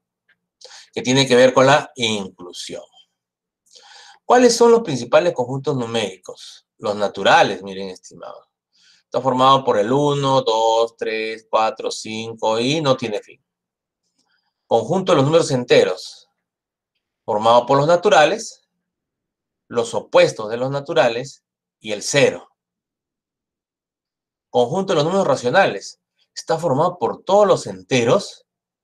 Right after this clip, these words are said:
y por todas las fracciones donde el numerador y denominador sean números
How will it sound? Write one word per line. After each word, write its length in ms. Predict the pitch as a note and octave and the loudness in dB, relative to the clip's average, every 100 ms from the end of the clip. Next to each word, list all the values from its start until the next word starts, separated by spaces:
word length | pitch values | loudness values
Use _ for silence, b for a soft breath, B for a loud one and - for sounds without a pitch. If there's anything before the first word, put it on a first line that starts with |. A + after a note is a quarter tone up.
| _ _ _ | _ _ _
y 100 | B2+ | -14
por 280 | G#2+ A2+ G#2 | -6 -6 -2
todas 280 | - F#3+ G3+ | 2 6 6
las 160 | G3 F#3+ | 2 -2
fracciones 800 | G3 - E3 C3 C3 F3 - _ | -6 -4 -4 -4 -6 -10 -14 _
donde 380 | - A#2+ A#2 A2 | -10 -6 -6 -6
el 60 | G#2+ | -8
numerador 540 | G#2 G2 G2 G2 B2+ | -8 -4 -4 -2 -2
y 100 | D3 | -2
denominador 480 | D3+ D3 D3+ C#3+ D3 | -6 -8 -6 -4 -4
sean 300 | - A#2 A#2 | -2 -4 -4
números 520 | G#2+ G#2+ G#2 B2+ - | -10 -8 -6 -6 -10